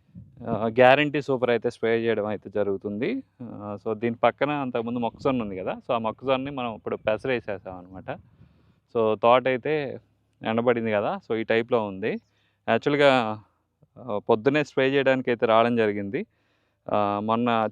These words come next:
చాలామంది రైతులు అయితే అడుగుతున్నారు కామెంట్స్లో, "అన్న, స్టిల్ పంప్ ఉంది కదా, స్టిల్ పంప్తో కాకుండా మనం, ఆ, ఎందుకన్నా మామూలు తైవాన్తో కొడుతున్నారన్న?" అని చెప్పి నిన్న పెట్టిన వీడియోకి అయితే మెసేజ్ చేయడం అయితే జరిగింది. దానికి రీజన్ ఏంటి అంటే, ఆ,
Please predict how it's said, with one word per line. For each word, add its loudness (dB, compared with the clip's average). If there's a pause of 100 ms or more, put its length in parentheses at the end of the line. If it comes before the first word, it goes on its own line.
చాలామంది 4
రైతులు 0
అయితే 2
అడుగుతున్నారు 2
కామెంట్స్లో, 0
"అన్న, 4 (320)
స్టిల్ -2
పంప్ 4
ఉంది 2
కదా, 8
స్టిల్ -6
పంప్తో 4
కాకుండా 6
మనం, 0 (480)
ఆ, 4
ఎందుకన్నా 4 (280)
మామూలు 6
తైవాన్తో 6
కొడుతున్నారన్న?" 4
అని -2
చెప్పి -4
నిన్న -4
పెట్టిన 0
వీడియోకి 2
అయితే 2
మెసేజ్ -2
చేయడం 0
అయితే 0
జరిగింది. 0
దానికి 4
రీజన్ 4
ఏంటి 4
అంటే, 4 (1080)
ఆ, 2